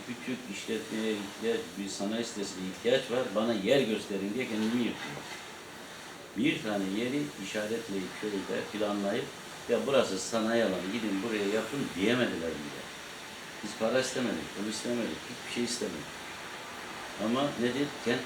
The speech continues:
plansız. Daha bugün olmuş, daha hala beş binlikler konuşuluyor, binlikler konuşuluyor, şu olmadı, bu olmadı. Ya bir kent öyle mi?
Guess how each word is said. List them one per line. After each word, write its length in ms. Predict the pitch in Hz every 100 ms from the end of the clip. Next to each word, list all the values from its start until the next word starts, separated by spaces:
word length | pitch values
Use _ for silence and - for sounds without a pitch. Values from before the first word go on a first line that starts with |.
| -
plansız. 480 | 101 90 - - - - - - - - - - - - - - - - -
Daha 160 | 107 101
bugün 240 | 131 127 113
olmuş, 260 | 120 147 147
daha 180 | 113 110
hala 240 | 117 117 101
beş 120 | 110 - -
binlikler 400 | 107 101 113 101 -
konuşuluyor, 480 | 87 80 - 104 98
binlikler 440 | 101 98 95 104 101 101
konuşuluyor, 420 | 87 - 90 98 -
şu 60 | 98
olmadı, 360 | 82 85 95 95 92
bu 40 | 92
olmadı. 300 | 82 80 78 - - - -
Ya 120 | 104 120
bir 160 | 123
kent 140 | 131 110 90
öyle 240 | 92 107
mi? 100 | 160